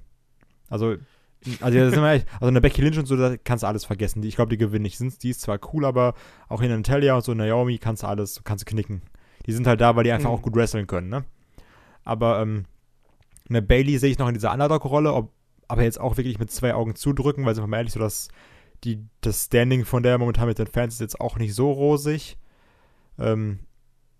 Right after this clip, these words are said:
Speaker 1: eine Nia Jax ist irgendwie so, also die ist so nach dem Motto, „Oh, guck mal, da kommt Kane, da kommt Big Show, da kommt, äh, Mark Henry“ oder sowas, ne? Das ist so, dass die ist halt stämmig und dann, wie sollen die anderen kleinen Frauen die denn rauskriegen, ne? Also ich, ich
Speaker 2: Genau, die kriegt ihren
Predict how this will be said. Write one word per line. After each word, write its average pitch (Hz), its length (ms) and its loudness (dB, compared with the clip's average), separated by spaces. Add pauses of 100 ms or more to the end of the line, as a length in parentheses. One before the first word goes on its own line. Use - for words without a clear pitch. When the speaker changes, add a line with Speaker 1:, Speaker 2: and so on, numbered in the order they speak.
(140)
Speaker 1:
eine 113 520 0
Nia 110 340 0
Jax 123 440 0
ist 135 180 -8
irgendwie 135 240 -4
so, 123 420 0
also 117 160 0
die 117 300 -4 (200)
ist 117 100 -8
so 127 80 0
nach 123 160 0
dem 123 100 -2
Motto, 123 260 -2
„Oh, 120 60 0
guck - 160 -4
mal, 139 100 4
da 117 80 2
kommt - 280 -2
Kane, 135 280 4
da 110 120 0
kommt 104 200 -4
Big 135 160 2
Show, 123 140 2
da 110 140 2
kommt, 110 440 -4
äh, 107 200 2
Mark 101 260 -2
Henry“ 156 260 0
oder 156 160 2
sowas, 160 360 0
ne? 131 180 0 (340)
Das 104 160 -2
ist 117 140 -6
so, 117 180 2
dass 110 300 -2
die 120 160 -6
ist 113 100 -6
halt 107 240 0
stämmig 151 480 -2
und 117 120 -4
dann, 110 260 -4
wie 110 80 -12
sollen 117 220 0
die 113 100 0
anderen 113 380 -4
kleinen 120 320 2
Frauen 110 240 -6
die 110 60 -4
denn 107 120 -4
rauskriegen, 151 720 -4
ne? 139 160 0 (600)
Also 110 100 -2
ich, - 200 -8
ich 127 100 -10
Speaker 2:
Genau, 160 180 -10
die 139 100 -14
kriegt - 220 -10
ihren 160 220 2